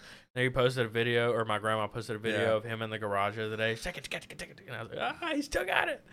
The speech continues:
Speaker 2: Damn, that's cool.
Speaker 1: But anyways, uh, so my, uh, where my grandpa used to live, like, so like I said, he retired from the Arsenal, and he used to live out in Rising, and he moved out to Hot Springs. So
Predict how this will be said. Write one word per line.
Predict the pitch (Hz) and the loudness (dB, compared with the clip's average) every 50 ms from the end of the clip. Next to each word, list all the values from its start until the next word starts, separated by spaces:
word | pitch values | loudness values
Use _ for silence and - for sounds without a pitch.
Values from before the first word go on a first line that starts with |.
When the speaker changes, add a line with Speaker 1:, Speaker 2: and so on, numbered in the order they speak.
| - - - - | -20 -20 -6 0
Speaker 2:
Damn, | 151 151 143 143 143 139 | 2 4 4 4 4 4
that's | 127 120 - - | 4 4 4 4
cool. | - 123 123 110 101 101 95 - - - | 2 2 2 2 2 0 -2 -6 -14 -8
Speaker 1:
But | - 127 123 123 | 0 2 4 6
anyways, | 139 147 156 147 131 127 123 123 120 120 120 | 6 6 6 6 6 6 6 6 6 4 0
uh, | 123 117 113 110 104 101 98 98 101 101 - - - - _ _ _ _ _ _ _ _ _ _ _ _ _ _ | 0 2 2 2 2 2 0 -4 -8 -14 -20 -20 -20 -20 _ _ _ _ _ _ _ _ _ _ _ _ _ _
so | - 131 | 2 2
my, | 123 123 113 107 110 - - | 4 4 2 0 -2 -6 -2
uh, | 123 120 117 110 107 104 | 2 4 4 6 4 4
where | 104 95 120 123 | 2 4 2 4
my | 123 127 123 | 4 4 2
grandpa | 120 135 131 131 131 139 117 | 4 4 2 2 4 2 2
used | 110 110 123 135 - - | 2 2 0 -2 -2 -2
to | 127 | -2
live, | 110 113 113 107 107 107 113 | 0 2 2 2 2 2 0
like, | 117 107 101 98 | -2 -2 -2 0
so | - 123 113 | 2 4 4
like | 113 113 113 | 4 4 2
I | 117 | -2
said, | 110 - 120 110 | -4 -4 -4 -4
he | 117 113 | -2 -2
retired | 110 110 110 123 117 113 113 110 | -4 -4 0 4 4 4 4 4
from | - 110 | 0 -6
the | 107 104 | -4 0
Arsenal, | 104 107 107 107 - 107 101 101 | 0 0 0 -2 -6 -8 -8 -8
and | 98 107 | -6 -6
he | 110 | -6
used | 110 110 107 - | -6 -6 -6 -6
to | 113 | -6
live | 110 110 107 | -4 -2 0
out | 104 101 92 | -2 -2 -2
in | 98 | -4
Rising, | 95 98 101 107 107 101 104 98 98 | -4 -2 0 0 0 -2 -4 -10 -12
and | 98 95 | -12 -12
he | 101 | -12
moved | 98 98 101 98 95 98 98 | -10 -8 -8 -8 -8 -6 -6
out | 95 95 92 92 | -4 -4 -6 -6
to | - 104 95 - 101 - - | -8 -8 -8 -8 -10 -12 -10
Hot | 107 107 98 - | -6 -6 -6 -6
Springs. | - - - 104 98 98 98 101 98 - | -8 -8 -6 -6 -6 -6 -8 -10 -14 -14
So | - - 101 98 98 101 | -6 -4 -2 -2 -2 -4